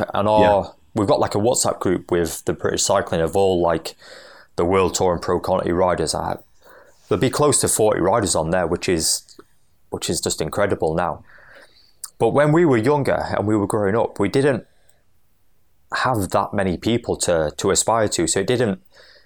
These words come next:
Speaker 1: you know, like, if you were Belgium or French or, or stuff like that, it was,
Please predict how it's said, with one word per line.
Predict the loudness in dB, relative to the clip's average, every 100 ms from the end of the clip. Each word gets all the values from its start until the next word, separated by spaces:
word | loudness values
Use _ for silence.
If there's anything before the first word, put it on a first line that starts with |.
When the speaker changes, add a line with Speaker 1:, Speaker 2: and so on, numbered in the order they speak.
| _
Speaker 1:
you | 0
know, | 2
like, | 2 0 -6 -6
if | -2
you | 0
were | 2
Belgium | 2 2 2 0 0
or |
French | 0 0 -2 -2 -2
or, | 0 2 0 -4 _
or | -4 -2
stuff | 0 -2 0
like | 0
that, | 2 -2 -4 _ _ _ _ _ _ -20 _ _ _ _ _ _ _ _ _ _ _
it | -2
was, | 0 0 0 -2